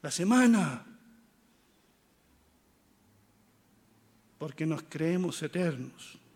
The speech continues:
nos creemos Dios. Debemos aprender a contar nuestros días. ¿Cuánto necesitamos conocer,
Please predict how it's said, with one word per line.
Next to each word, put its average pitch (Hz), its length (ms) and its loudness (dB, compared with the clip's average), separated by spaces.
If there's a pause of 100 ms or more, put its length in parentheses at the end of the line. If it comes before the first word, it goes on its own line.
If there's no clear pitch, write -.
nos 165 140 -12
creemos 170 480 -8
Dios. 151 460 -12 (1300)
Debemos 240 1040 4
aprender 190 800 4
a 240 100 0
contar 185 560 -2
nuestros 156 380 -4
días. - 480 -14 (4000)
¿Cuánto 233 340 4
necesitamos 180 800 -2
conocer, 156 640 -4